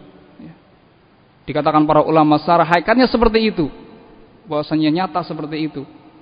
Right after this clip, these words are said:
Maka manusia ketika itu, ya, tergantung dengan amalnya masing-masing. Ada seorang yang dia itu melewati sirat tadi, digambarkan cepat seperti kilat. Seret. Kemudian dia masuk ke dalam al-jannah.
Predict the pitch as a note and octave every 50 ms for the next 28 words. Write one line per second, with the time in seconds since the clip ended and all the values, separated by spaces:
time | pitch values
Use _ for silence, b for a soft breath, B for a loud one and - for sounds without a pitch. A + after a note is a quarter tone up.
0 | - _ _ _ _ _ _ _ _ _ _ _ - D3+ D3 D3 - D3+ C#3+ C#3
1 | C3 C3 C3+ - - - - - - - - - - - - _ _ _ _ _
2 | _ _ _ - D#3+ F3+ F#3+ G#3 G#3 - - G#3 F#3+ G3 F3+ F3+ F3+ E3+ F#3 F3
3 | F3+ F3+ F3 - D#3 D3 C3+ - - - - - D#3+ D3+ - - - C#3+ D#3 F3
4 | E3+ E3+ E3 F3 E3 D#3 D3+ D3+ D3 - D3+ D3+ D#3 D3+ D3 D3 C#3+ C#3+ C#3 C#3
5 | C#3+ D3 C3+ C3 C3 B2+ - B2+ B2 B2+ C3 - - - - _ _ _ b b
6 | b b b b b b D3 F3 F3+ G3 F#3+ - G#3+ G#3+ G3+ G#3+ G#3 G3+ G3+ G3+
7 | G#3 G3+ G3+ F#3+ F#3 G3 G#3 G#3 G3+ F#3+ G#3 G#3 G#3 G3+ F#3+ - - F#3 G3+ G#3
8 | G#3 G#3+ G3+ G3 G#3+ A3 - A3+ G#3+ G#3+ G#3+ G3+ G#3+ G3+ F#3 F#3 G#3 A#3 - -
9 | - - - - - - - - - - - - _ _ _ _ - D3+ C#3 F3
10 | F3+ F3+ F3+ G#3 G#3+ A3 G#3+ G#3+ G#3 G3+ G3 G3 G3 F#3 - B3 G3 - C4 B3+
11 | G#3 - - A3 B3 B3 G#3+ B3 A3+ B3+ B3+ B3 A3 A3 - - - - - -
12 | - - - - - - - - G#3+ A3 G3+ - - - - _ _ _ _ _
13 | _ _ _ _ _ _ - - - - - _ _ _ _ _ _ _ - -
14 | E3 D3+ C#3+ D3 C#3 C#3 C#3 C#3 C#3 - - - C3+ C3+ B2+ B2 B2 B2 B2+ B2
15 | A#2+ - B2+ A#2+ A#2 A2+ A#2